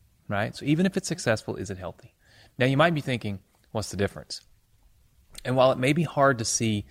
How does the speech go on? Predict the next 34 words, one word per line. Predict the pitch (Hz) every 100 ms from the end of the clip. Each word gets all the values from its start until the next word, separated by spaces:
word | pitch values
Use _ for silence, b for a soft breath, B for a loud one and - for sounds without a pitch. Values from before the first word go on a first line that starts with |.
| b b
when | 110
it | 107
comes | 110 107
to | -
business, | 92 98 113 -
we | 110
understand | 117 120 - 110 107
this | -
concept | - 101 - -
in | 95
just | 98
about | - 87
every | 101 107
<laughs> | -
other | 104 -
area | 95 90 87
of | -
life, | 92 90 -
right? | 90 101 - B B -
Look, | 120 - B B -
if | 110
someone | 139 147 143
tells | 127 120 117
you | 110 B B -
they | 107
recently | 107 117 131 117
lost | 107 104 -
a |
hundred | 92 - 120 107
pounds | - 104 104
in | 95
a | 90
few | -
months, | 98 104 85 -